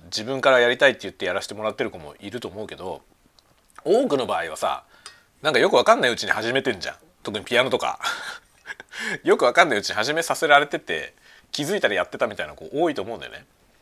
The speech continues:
で、中学生ぐらいになるとさ、自分でやりたいことっていうのが出てくるじゃん。で、自分でやりたいことが出てきた時に、小学生のわけわかんねえ時からやらされてた子たちが周りにいてさ、そうするとさ、なんであれね、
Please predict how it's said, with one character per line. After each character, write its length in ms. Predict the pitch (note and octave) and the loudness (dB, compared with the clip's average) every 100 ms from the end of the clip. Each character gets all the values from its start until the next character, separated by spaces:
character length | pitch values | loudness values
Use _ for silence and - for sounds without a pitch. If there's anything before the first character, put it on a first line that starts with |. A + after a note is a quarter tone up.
| _ _ _ _ _ _ _ _ _ - | _ _ _ _ _ _ _ _ _ -10
で、 100 | C3+ | -6
中 260 | - A#3 | -4 -2
学 200 | B3+ C#4+ | 0 -2
生 200 | - C4+ | -2 -2
ぐ 80 | B3+ | 0
ら 100 | A#3 | 0
い 40 | G#2+ | 0
に 60 | |
な 120 | F#2 | -2
る 60 | F2+ | -6
と 100 | D#2 | -8
さ、 200 | - D2 | -8 -8
自 200 | C2+ A2+ | -6 -8
分 240 | F3 A#3 A3+ | -4 -4 0
で 100 | F#3+ | 0
や 100 | B2 | 0
り 120 | C3+ | 2
た 100 | E3+ | 0
い 60 | |
こ 100 | B2 | 0
と 80 | A2+ | -8
っ 40 | G2 | -10
て 100 | F2+ | -12
い 20 | |
う 40 | |
の 40 | D#2+ | -14
が 40 | |
出 80 | - | -14
て 100 | C#3 | -14
く 80 | C#3+ | -14
る 60 | |
じ 60 | C3+ | -16
ゃ 40 | |
ん。 60 | C3 _ _ _ _ _ _ _ _ _ _ _ _ _ _ _ _ - | -18 _ _ _ _ _ _ _ _ _ _ _ _ _ _ _ _ -12
で、 80 | |
自 140 | A#2+ C#3+ | -8 -4
分 120 | G#3 | 0
で 80 | A3 | 2
や 80 | G3+ | 2
り 60 | |
た 100 | A3+ | 4
い 60 | G#3 | 2
こ 80 | - | 0
と 80 | |
が 100 | F2 | -4
出 120 | F2+ C#3 | -2 -2
て 100 | C3 | -2
き 40 | |
た 120 | F#2 | -6
時 200 | E2 D2+ | -10 -14
に、 240 | F2+ F2 C#2+ | -14 -12 -8
小 240 | - E3+ | -4 0
学 220 | G#3+ A3 - | 2 2 2
生 180 | C3 | 0
の 140 | G#2 G#2 | 0 2
わ 100 | D3+ | 4
け 120 | F3 | 4
わ 100 | A#2 | 2
か 120 | C#3 | 2
ん 80 | C#3+ | 2
ね 80 | D#3+ | 0
え 40 | |
時 180 | G#3 G3+ | -2 -6
か 100 | F#3 | -6
ら 80 | D#3 | -6
や 120 | D#3 | -6
ら 80 | G2+ | -4
さ 100 | C3+ | -4
れ 100 | B2+ | -4
て 100 | C#3 | -4
た 100 | A#2+ | -6
子 80 | F#2+ | -6
た 140 | E2 | -10
ち 180 | - D3+ | -10 -10
が 160 | - - F2 | -12 -14 -10
周 220 | F#2 A#2+ | -4 -2
り 80 | A2+ | -4
に 140 | E2 | -10
い 60 | D#2+ | -10
て 100 | G2+ | -8
さ、 300 | - C2+ - _ _ _ _ _ _ | -6 -8 -10 _ _ _ _ _ _
そ 160 | - F#3+ | -2 0
う 40 | |
す 100 | G3 | 0
る 80 | G#3+ | -4
と 80 | - | -4
さ、 240 | F#2 C#2+ | -6 -4
な 140 | G2 A#3+ | 0 2
ん 120 | F#3+ | 0
で 140 | G2+ | -4
あ 80 | E2 | -6
れ 120 | D2 | -6
ね、 260 | B1+ C2+ - | -10 -10 -12